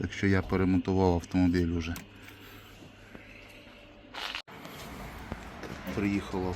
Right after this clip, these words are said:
гума нуль п'ятий двадцять п'ятий. Це те, що говориться про безшумку, всередині є такий, як і в мене,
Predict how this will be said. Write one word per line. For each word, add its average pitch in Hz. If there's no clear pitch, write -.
гума 117
нуль 101
п'ятий 90
двадцять 95
п'ятий. 117
Це -
те, 104
що -
говориться 98
про 95
безшумку, 117
всередині 92
є 90
такий, 101
як 92
і 95
в 90
мене, 87